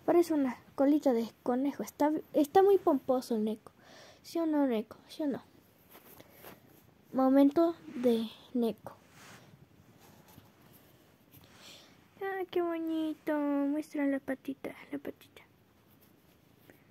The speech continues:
<laughs> Ok, no. Panzoncito estás. Panzoncito. Ok. <laughs>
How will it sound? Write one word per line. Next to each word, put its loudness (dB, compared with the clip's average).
<laughs> 4
Ok, -2
no. -2
Panzoncito -2
estás. -8
Panzoncito. 0
Ok. 4
<laughs> 12